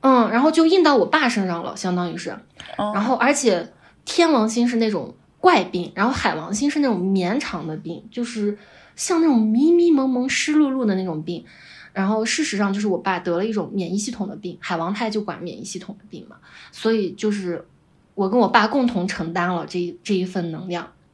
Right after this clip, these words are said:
Speaker 2: 嗯。
Speaker 1: 就真的挺神奇的。嗯，然后这个就是一宫里面的星星嘛。然后我们再说一说命主星，
Speaker 2: 嗯。
Speaker 1: 我的命主星是木星。
Speaker 2: 哇。
Speaker 1: 然后因为我是一个上升射手的人。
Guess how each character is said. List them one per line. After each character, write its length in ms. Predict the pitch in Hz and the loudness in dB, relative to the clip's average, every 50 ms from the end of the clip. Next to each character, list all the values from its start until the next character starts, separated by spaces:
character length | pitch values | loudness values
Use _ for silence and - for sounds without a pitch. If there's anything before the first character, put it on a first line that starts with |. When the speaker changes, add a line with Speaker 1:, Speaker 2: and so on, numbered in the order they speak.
| _ _ _ _ _ _ _ | _ _ _ _ _ _ _
Speaker 2:
嗯。 360 | 233 247 247 240 226 220 214 | 4 6 6 6 6 2 0
Speaker 1:
就 160 | 208 190 185 | -2 -4 -4
真 200 | 185 - 202 196 | -4 -4 -2 0
的 120 | 208 202 190 | 0 0 -2
挺 260 | 196 - - 175 175 | -4 -6 -6 -6 -6
神 180 | - 165 156 175 | -6 -6 -8 -8
奇 200 | 180 - - - | -8 -10 -14 -14
的。 120 | 113 - - _ _ _ - - - - - - - - _ _ _ _ | -16 -18 -18 _ _ _ -20 -20 -20 -20 -20 -20 -20 -20 _ _ _ _
嗯， 280 | 208 208 190 175 165 - - _ _ _ _ _ _ _ _ _ | -2 -2 -2 -2 -6 -10 -18 _ _ _ _ _ _ _ _ _
然 180 | - 214 214 | -2 0 0
后 220 | 226 226 277 254 240 | 0 2 2 2 2
这 100 | 247 285 | 6 6
个 80 | 269 | 6
就 160 | 220 214 247 | 6 6 4
是 400 | 240 240 - - 196 185 160 - - - | 2 0 0 0 0 0 0 -2 -2 -2
一 140 | 233 247 | 0 2
宫 240 | 240 254 247 247 254 | 4 4 4 4 4
里 120 | 240 202 - | 2 0 -2
面 160 | - 151 185 | -4 -6 -4
的 80 | 196 | -4
星 220 | 208 208 185 180 202 | -4 -4 -4 -4 -4
星 160 | 202 135 120 | -6 -8 -10
嘛。 140 | 117 - - - - - - - | -12 -14 -16 -18 -20 -20 -4 0
然 120 | 254 285 | 2 2
后 200 | 320 349 370 330 | 4 6 6 6
我 80 | 240 175 | 6 4
们 100 | 180 185 | 2 2
再 140 | 240 233 | 2 2
说 180 | 233 240 269 254 | 2 4 4 4
一 80 | 262 254 | 4 4
说 160 | 247 262 254 | 2 2 2
命 240 | 294 330 330 285 214 | 4 4 4 4 2
主 140 | - - | 0 -4
星， 360 | - - - 175 175 175 185 208 - - - - - - | -6 -6 -6 -4 -4 -6 -6 -10 -14 -20 -20 -18 0 4
Speaker 2:
嗯。 100 | 269 294 | 6 6
Speaker 1:
我 140 | - 226 | 6 6
的 100 | 220 214 | 4 2
命 200 | 247 311 349 330 | 4 4 6 6
主 120 | 254 202 185 | 6 4 4
星 240 | 196 226 226 240 247 | 2 2 2 2 0
是 240 | 240 254 254 226 | 0 0 0 2
木 280 | 214 247 330 392 370 247 | 2 4 6 6 6 6
星。 520 | 196 - - 202 190 190 196 196 196 - - _ _ _ - - | 6 4 2 0 2 2 0 0 -2 -6 -12 _ _ _ -10 -8
Speaker 2:
哇。 200 | 202 202 196 180 | -8 -6 -6 -6
Speaker 1:
然 160 | 165 175 185 | -6 -6 -2
后 300 | - 208 190 180 180 185 | 0 2 2 2 2 2
因 140 | 226 240 247 | 2 4 6
为 40 | 247 | 6
我 120 | 208 - | 4 4
是 120 | 190 - 214 | 4 2 2
一 40 | |
个 100 | 208 233 | 2 2
上 220 | 240 - 294 233 233 | 2 2 2 2 2
升 160 | 247 277 302 | 2 2 2
射 240 | 302 - 370 320 285 | 4 6 6 6 6
手 160 | - 170 - | 4 0 -2
的 100 | - 92 | -4 -6
人。 180 | 90 85 104 | -8 -10 -12